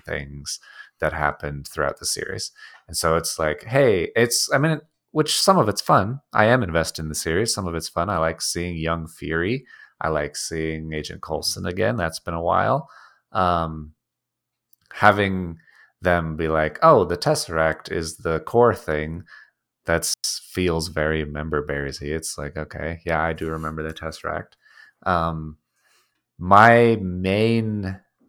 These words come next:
beef with it, really, is that I did not for a second think that Jude Law's character was not a villain. I was,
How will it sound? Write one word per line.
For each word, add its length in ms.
beef 400
with 280
it, 380
really, 500
is 380
that 400
I 200
did 300
not 360
for 180
a 80
second 580
think 440
that 220
Jude 220
Law's 240
character 440
was 260
not 200
a 40
villain. 540
I 340
was, 480